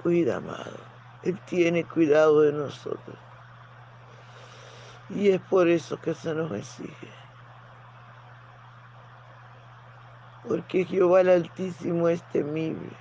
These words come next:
Rey grande sobre toda la tierra. Él someterá a los pueblos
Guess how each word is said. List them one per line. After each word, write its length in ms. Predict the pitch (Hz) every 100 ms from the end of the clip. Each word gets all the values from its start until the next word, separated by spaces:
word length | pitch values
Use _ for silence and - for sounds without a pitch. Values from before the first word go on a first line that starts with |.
| - - - - - - -
Rey 220 | - 180 160
grande 600 | 170 185 175 170 170 160
sobre 460 | - 165 156 156
toda 380 | 156 170 160 160
la 140 | 147
tierra. 400 | 139 - 101 92 - - - - - - - - - - - - - - - - - - -
Él 280 | 196 202 202
someterá 1160 | - - 196 175 165 156 - 147 147 156 156 - - - - - - - - - - - - - -
a 140 | 139
los 320 | 160 156 135 - -
pueblos 640 | 165 165 151 147 - -